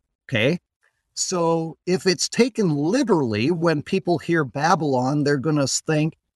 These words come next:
"Well, this must be some city in the Middle East, in what is contemporary Iraq." And so they, they immediately transport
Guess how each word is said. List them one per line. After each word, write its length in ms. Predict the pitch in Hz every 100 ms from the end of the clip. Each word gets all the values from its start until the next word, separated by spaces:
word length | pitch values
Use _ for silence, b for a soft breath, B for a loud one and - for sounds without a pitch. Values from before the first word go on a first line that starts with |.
| _ -
"Well, 240 | 202 190
this 260 | 170 208 180
must 300 | 202 - -
be 180 | 185
some 460 | 165 - 175 175 165 - _
city 520 | - - 190 175 180 175
in 540 | - 147 143 147 139 - _ -
the 100 | 143
Middle 400 | 147 165 151 151
East, 600 | 139 123 85 - - -
in 340 | 139 147 143 147
what 200 | 143 143
is 320 | 139 131 -
contemporary 1080 | - 135 - 165 - 160 147 143 139 135 -
Iraq." 800 | 113 117 110 120 98 78 - - _ _ _ _
And 480 | 139 143 143 143 139
so 280 | - 165 170
they, 400 | 156 151 151 139 - -
they 420 | 147 156 147 147 _ _
immediately 880 | 143 139 185 240 208 160 135 139 139
transport 960 | - 151 147 147 - 156 143 139 143